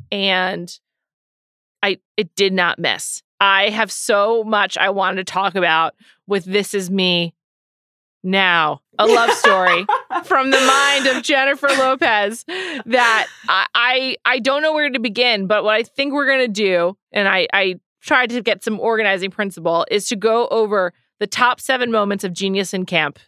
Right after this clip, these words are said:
Speaker 1: in This Is Me Now, because there's nothing to say but this, we must begin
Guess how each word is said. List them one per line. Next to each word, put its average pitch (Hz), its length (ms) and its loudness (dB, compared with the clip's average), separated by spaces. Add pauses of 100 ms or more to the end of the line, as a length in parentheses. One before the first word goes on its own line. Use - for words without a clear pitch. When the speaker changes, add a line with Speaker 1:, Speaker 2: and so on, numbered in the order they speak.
(100)
Speaker 1:
in 165 480 -2
This 170 280 -4
Is 156 120 -6
Me 156 360 0 (640)
Now, 156 440 2 (200)
because 233 640 2 (480)
there's 262 220 0
nothing 311 340 -2
to 269 80 -4
say 285 320 0
but 226 440 0 (360)
this, 214 380 -6 (260)
we 233 120 -4
must 254 280 0
begin 196 540 0